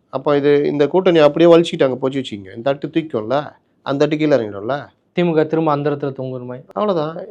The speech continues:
Speaker 1: அவங்க இரு-, இருபத்தாறு சதவீதம் வச்சிருக்காங்க வச்சுக்கோங்க. ஒரு வி-, ஒரு விதமான உளவியல் இது உருவாகும். இந்த கூட்டணி தான் ஜெயிக்கும், இவங்க தான் தடவை, இவங்க தான் தடவைன்னு.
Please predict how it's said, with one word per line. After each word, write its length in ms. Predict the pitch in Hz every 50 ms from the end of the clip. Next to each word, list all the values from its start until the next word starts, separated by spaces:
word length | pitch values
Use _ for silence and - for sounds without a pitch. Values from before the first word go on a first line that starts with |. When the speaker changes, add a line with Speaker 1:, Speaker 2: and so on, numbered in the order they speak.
| - -
Speaker 1:
அவங்க 280 | 156 156 165 165 165
இரு-, 220 | 160 160 165 175 170
இருபத்தாறு 600 | 160 165 175 175 175 170 156 156 156 151 151 -
சதவீதம் 460 | _ - - 165 156 170 170 160 151 135
வச்சிருக்காங்க 400 | - 139 135 131 120 120 120 -
வச்சுக்கோங்க. 300 | - - 98 95 95 92 - - _
ஒரு 240 | 135 139 143 143 139
வி-, 380 | 139 135 131 135 135 139 143 151
ஒரு 240 | 147 143 143 143
விதமான 720 | 143 147 143 160 170 175 180 180 185 190 196 202 202 202 180
உளவியல் 600 | 156 156 160 180 180 175 165 160 151 131 127 120
இது 220 | 123 120 127 120
உருவாகும். 420 | 120 120 123 120 113 98 95 - _ _ _ _ _ _ _ -
இந்த 160 | 123 131 127
கூட்டணி 260 | 127 127 120 117 110
தான் 140 | 113 113 107
ஜெயிக்கும், 580 | 104 107 110 107 104 98 92 101 _ _ 113 110
இவங்க 220 | 110 120 120 113
தான் 180 | 113 113 110 104
தடவை, 280 | 104 101 101 101 107 110
இவங்க 200 | 117 127 131 127
தான் 180 | 123 117 113 110
தடவைன்னு. 340 | 107 98 98 98 98 98